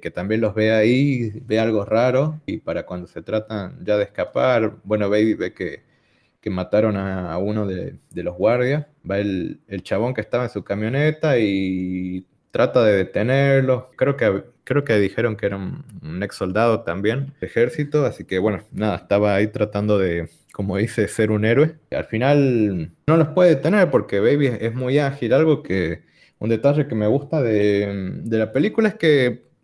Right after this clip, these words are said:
todas las escenas estas que tienen que ver con, con las acrobacias en el auto, todas fueron realizadas de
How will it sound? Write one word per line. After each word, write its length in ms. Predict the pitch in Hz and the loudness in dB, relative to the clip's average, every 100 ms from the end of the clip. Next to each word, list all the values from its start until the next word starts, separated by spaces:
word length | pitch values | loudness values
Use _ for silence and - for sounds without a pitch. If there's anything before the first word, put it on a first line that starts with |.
| _ - | _ 2
todas 220 | 175 190 | 4 4
las 160 | 135 | 4
escenas 420 | 107 - 143 156 131 | 0 -2 0 0 0
estas 460 | 139 - 135 - _ | -2 -4 -6 -8 _
que 100 | - | -14
tienen 280 | - 120 123 | -6 -6 -2
que 140 | 113 | 0
ver 160 | 113 123 | 2 2
con, 360 | 120 101 101 - _ _ _ _ | 0 -4 -6 -12 _ _ _ _
con 140 | - 101 | -8 -6
las 100 | 98 | -6
acrobacias 640 | 92 98 104 127 143 117 | -6 0 2 2 0 -2
en 100 | 98 | 0
el 140 | 90 | 0
auto, 300 | 113 147 - | 2 0 -2
todas 300 | - 139 151 | -2 0 0
fueron 340 | - 131 127 110 | 0 0 0 0
realizadas 640 | 104 95 - 117 120 113 | -2 -2 -4 -2 -2 -4
de 440 | 90 90 - - | -8 -10 -10 -18